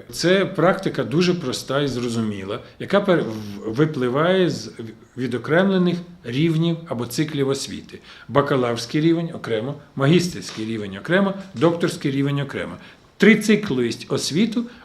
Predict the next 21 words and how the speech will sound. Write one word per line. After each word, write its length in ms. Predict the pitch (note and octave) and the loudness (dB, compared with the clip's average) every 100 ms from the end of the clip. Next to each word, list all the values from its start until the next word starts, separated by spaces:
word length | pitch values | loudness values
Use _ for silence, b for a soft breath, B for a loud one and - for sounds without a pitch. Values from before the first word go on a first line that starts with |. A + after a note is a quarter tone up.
| B | B
основа 540 | E3+ D#3+ F3 A#3 G3 | 4 6 6 8 8
основ 460 | F3 B2+ E3 G3+ D3 | 6 0 0 2 4
Болонського 680 | D3 D3+ F3 F3+ - D#3 | 6 8 6 4 2 0
процесу, 640 | D3 C#3+ - F#3 F#3+ G3+ B B B | 2 0 2 0 2 -2 B B B
і 100 | E3 | 2
Україна 480 | C#3 D3+ G3+ A3 | 2 2 4 4
дві 160 | D#3 D3 | 2 0
тисячі 300 | D#3 E3+ D#3 | -2 -2 -2
п'ятого 380 | E3 D#3 D#3 D3+ | 0 0 2 2
року 240 | G3+ G3+ | 2 2
підписала, 960 | - F3+ E3 F#3 - B2+ G2 B2+ G#3 - - _ _ _ _ - - | 0 -2 0 0 0 0 -2 -2 -4 -6 -20 _ _ _ _ -12 -4
е, 340 | C3 C3 B2+ B2 | 0 2 0 -2
зобов'язання 840 | B2 E3+ D#3+ C3 A#2 A2 C#3+ F#3 | 4 6 6 4 2 0 -2 0
запровадити 800 | D#3+ D3+ C3+ B2+ E3 E3+ F3 F3 F3+ - | 0 0 0 2 2 0 -2 -4 -4 -4
трицикловий, 800 | D#3+ D3+ - D3 D3 C3 B2+ B2 - A#2+ | 2 2 2 -2 0 -2 -4 -8 -12 -10
е, 280 | G#2+ G#2+ G#2 | -8 -8 -6
трицикловість 720 | D3+ D#3 E3+ F3 D3 B2 - | -2 -2 0 -2 -2 -4 -6
освіти. 340 | A#2 - - - - | -10 -10 -14 -16 -8
У 80 | C#3 | -4
нас 300 | D3+ D3+ - - | -2 -2 -8 -14
випускник 720 | A2 D3 D3+ D3+ - E3+ F3 | -8 -6 -4 -6 -4 -4 -4